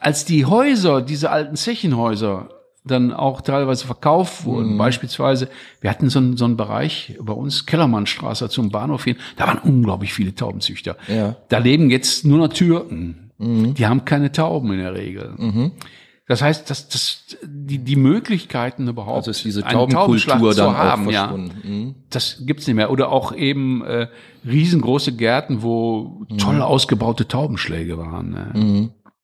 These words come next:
Speaker 1: Das ist also, ist, ist
Speaker 2: Da
Speaker 1: vorbei.
Speaker 2: verschwindet also eine ganze Kultur, so gesehen.
Speaker 1: Ja.
Speaker 2: Die auch mal
Speaker 1: Ja.
Speaker 2: wichtig war fürs Ruhrgebiet.
Speaker 1: Äh,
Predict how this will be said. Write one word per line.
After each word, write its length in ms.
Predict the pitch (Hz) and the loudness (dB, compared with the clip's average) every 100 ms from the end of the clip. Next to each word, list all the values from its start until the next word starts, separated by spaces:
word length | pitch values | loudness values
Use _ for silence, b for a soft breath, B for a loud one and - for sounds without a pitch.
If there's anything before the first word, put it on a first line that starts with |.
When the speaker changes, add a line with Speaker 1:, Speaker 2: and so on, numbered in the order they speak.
| _ _ _ _ b b b b b b b _ | _ _ _ _ b b b b b b b _
Speaker 1:
Das 220 | 104 - | -4 -2
ist 200 | - - | -6 -4
also, 200 | 123 120 | -4 -6
ist, 380 | - 107 - - | -8 -6 -6 -4
ist 100 | - | -4
Speaker 2:
Da 40 | |
Speaker 1:
vorbei. 160 | - 104 | 0 0
Speaker 2:
verschwindet 400 | 107 123 147 110 | 2 2 2 0
also 200 | 113 117 | -2 0
eine 120 | 110 | 0
ganze 280 | 101 110 - | 0 -4 -4
Kultur, 420 | 117 107 - 107 | -2 -2 0 -2
so 160 | 82 78 | -2 -6
gesehen. 340 | 76 78 78 | -8 -8 -2
Speaker 1:
Ja. 340 | 151 143 196 - | 0 0 -4 -6
Speaker 2:
Die 100 | 104 | -4
auch 200 | 90 101 | -4 -4
mal 180 | 113 107 | 0 2
Speaker 1:
Ja. 160 | 110 117 | 2 2
Speaker 2:
wichtig 340 | 120 - 131 | 0 0 -2
war 120 | 123 120 | 0 0
fürs 300 | 131 - - | -2 -2 -4
Ruhrgebiet. 480 | 98 85 76 73 - _ _ _ | -6 -6 -10 -12 -14 _ _ _
Speaker 1:
Äh, 340 | - 139 139 | 0 2 2